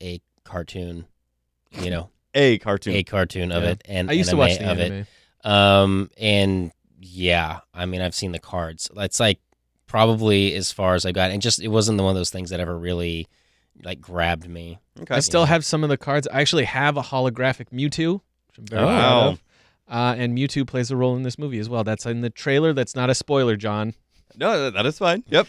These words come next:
Speaker 2: totally fine. Uh, yeah, 'cause that was in the trailer. Like, I remember when the movie came out, Pokemon movie, it was a big deal.
Speaker 3: Mm-hmm.
Speaker 2: But anyway, so with this
Speaker 3: I got a special edition card for going to see the movie.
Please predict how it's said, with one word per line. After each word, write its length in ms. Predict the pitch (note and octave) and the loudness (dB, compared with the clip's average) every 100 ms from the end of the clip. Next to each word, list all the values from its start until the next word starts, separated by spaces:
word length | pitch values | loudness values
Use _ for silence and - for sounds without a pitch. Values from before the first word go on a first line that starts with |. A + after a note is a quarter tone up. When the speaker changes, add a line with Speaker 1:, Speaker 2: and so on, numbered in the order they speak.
| - | -4
Speaker 2:
totally 300 | - B2+ C#3+ | 2 2 4
fine. 380 | D#3 D#3+ D3+ D#3+ - _ _ _ - | 0 2 2 0 -8 _ _ _ 2
Uh, 200 | C3 C#3+ | 4 6
yeah, 100 | C#3 | 6
'cause 120 | - | 4
that 100 | C#3+ | 2
was 220 | C#3+ D3+ | 4 2
in 60 | D#3+ | 2
the 240 | C#3+ C3+ - _ _ _ _ | 0 0 -6 _ _ _ _
trailer. 500 | - E3+ E3 D#3 D3+ | -6 -2 2 2 2
Like, 180 | A#2+ G#2+ | 0 -6
I 20 | - | -8
remember 220 | F#3+ F3+ | -6 -2
when 80 | B2+ | -2
the 80 | |
movie 320 | F#2 A#2 D3+ F3 | -2 -2 0 -2
came 260 | E3+ E3 | -4 -4
out, 240 | D#3 C#3+ - | -2 -4 -4
Pokemon 380 | C3+ C3+ B2 A2 | -6 -4 -4 -2
movie, 240 | C3 C#3+ | 0 0
it 60 | B2+ | -2
was 100 | B2 | -6
a 60 | |
big 160 | C#3+ B2+ | -10 -6
deal. 340 | C#3 C#3 C3 - _ | 0 0 -2 -8 _
Speaker 3:
Mm-hmm. 260 | G#2 A2 F3+ _ | -20 -20 -20 _
Speaker 2:
But 120 | G#3+ | 2
anyway, 120 | D3 | 4
so 240 | A2 D3+ C#3+ | 4 4 4
with 280 | C#3+ B2+ A#2+ | 4 0 2
this 480 | G3 A2 A2 - - _ _ - - | 2 4 0 -8 -18 _ _ -20 -4
Speaker 3:
I 60 | |
got 100 | C3 | -2
a 60 | B2+ | -2
special 320 | - C3 B2+ | -2 -4 -4
edition 260 | A#2+ A2 A2 | -6 -8 -8
card 400 | C#3 D#3+ B2+ G#2 | 0 2 2 0
for 120 | G#2+ | -8
going 340 | A#2 A#2+ A#2 | -4 -2 -2
to 100 | G#2+ | -6
see 280 | - B2 B2 | -10 -6 -4
the 100 | G#2 | -4
movie. 340 | A2+ C#3+ G2 | -8 -10 -14